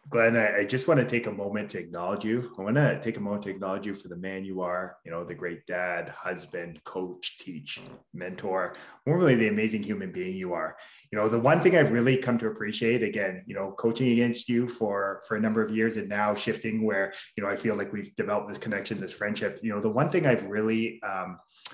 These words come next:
uh, come to appreciate about you is just your consistency, right? Like, who you,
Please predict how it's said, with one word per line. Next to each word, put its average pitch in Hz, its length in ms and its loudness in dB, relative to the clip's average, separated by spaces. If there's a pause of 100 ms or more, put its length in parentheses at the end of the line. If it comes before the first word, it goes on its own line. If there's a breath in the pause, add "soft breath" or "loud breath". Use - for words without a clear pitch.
(420 loud breath)
uh, 117 60 -4 (200)
come 110 140 0
to 110 80 -4
appreciate 110 360 -2
about 120 200 2
you 135 80 2
is - 240 -2
just - 260 -2
your 185 120 -4
consistency, - 800 -6
right? 117 200 2
Like, 113 200 0
who 170 240 6
you, 165 220 4